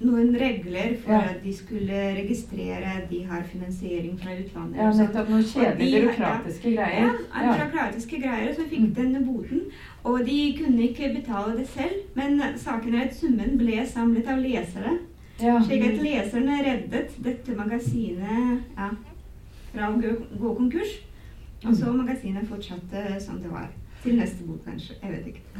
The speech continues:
Speaker 2: Så boka til Martha og Jenny er ikke sånn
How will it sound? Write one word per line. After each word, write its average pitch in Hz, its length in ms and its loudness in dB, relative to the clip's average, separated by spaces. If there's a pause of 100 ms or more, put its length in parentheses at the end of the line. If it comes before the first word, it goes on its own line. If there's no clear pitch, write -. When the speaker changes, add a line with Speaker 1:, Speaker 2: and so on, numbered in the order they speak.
(340)
Speaker 2:
Så 285 140 -4 (200)
boka 233 420 4
til 262 460 2
Martha 214 280 0
og 208 160 2
Jenny 190 180 -2
er - 220 0
ikke 294 80 -6
sånn 208 220 2